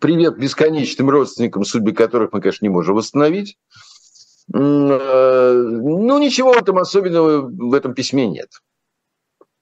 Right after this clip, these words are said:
Это, так сказать, обычное письмо. Но есть письма, где, на которые мы обращаем особое внимание и сразу отбираем для публикации. Это или письма достаточно известных людей, ну, вообще таких заметных,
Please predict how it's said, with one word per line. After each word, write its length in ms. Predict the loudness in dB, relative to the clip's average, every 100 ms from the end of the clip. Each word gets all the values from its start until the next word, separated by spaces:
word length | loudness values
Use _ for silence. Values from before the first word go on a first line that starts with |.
| 2
Это, 280 | 2 2 0
так 180 | -2
сказать, 560 | -2 0 0 0 -4 -2
обычное 500 | -2 0 -4 -2 -2
письмо. 400 | -2 -6 -8 -8 -10 -12 -10 -10 -12 -4
Но 220 | 0 2 2
есть 440 | 0 -2 -4 _
письма, 480 | -2 -2 -2 0 0
где, 500 | -2 -2 0 0 -2 -10 _
на 160 | -2 2
которые 340 | 2 2 0 0
мы 80 |
обращаем 380 | 2 0 0 0
особое 340 | 0 0 0 2
внимание 400 | 2 2 0 0
и 40 |
сразу 340 | 2 2 2
отбираем 420 | 0 2 2 2 0
для 120 | -6
публикации. 760 | -2 -2 -2 -4 -4 -16 -20 _ _ _ _
Это 280 | 2 2 0
или 400 | 0 -2 -2 -2
письма 400 | -4 -2 0 2
достаточно 680 | 0 2 -2 -2 -10 -6 -4
известных 840 | -2 -4 0 0 0 -2 -6 -4
людей, 540 | -4 0 0 0 -4 _ _ _ _ _ _
ну, 100 | 0
вообще 320 | 0 0 -2 0
таких 300 | -2 -2 0
заметных, 800 | 0 0 -2 -2 -4 -6 -10